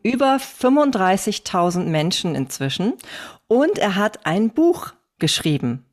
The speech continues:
Logischerweise, wenn ich ihn als Autor <laughs> vorstelle. Und zwar heißt das Eine Anleitung zum Loslassen, ein Buch über tiefe innere Arbeit und warum Persönlichkeitsentwicklung nicht funktioniert.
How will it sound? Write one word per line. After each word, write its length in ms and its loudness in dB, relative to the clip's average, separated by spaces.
Logischerweise, 800 0
wenn 140 0
ich 120 -2
ihn 120 0
als 160 0
Autor 320 2
<laughs> 0 -
vorstelle. 680 2
Und 180 0
zwar 260 2
heißt 280 0
das 160 -2
Eine 340 -2
Anleitung 560 0
zum 180 -4
Loslassen, 760 -4
ein 220 0
Buch 180 0
über 260 -2
tiefe 360 -4
innere 400 -2
Arbeit 540 -2
und 200 -4
warum 380 -2
Persönlichkeitsentwicklung 1500 -4
nicht 240 -6
funktioniert. 760 -6